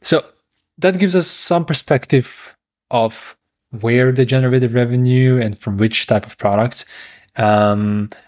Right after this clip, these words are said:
another interesting point to, to now explore is, um, you know, is this revenue growing, declining? Is it stable? And here is an interesting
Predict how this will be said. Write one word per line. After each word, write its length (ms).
another 460
interesting 500
point 600
to, 720
to 220
now 360
explore 760
is, 640
um, 640
you 100
know, 180
is 220
this 260
revenue 280
growing, 600
declining? 720
Is 140
it 80
stable? 580
And 100
here 180
is 120
an 100
interesting 540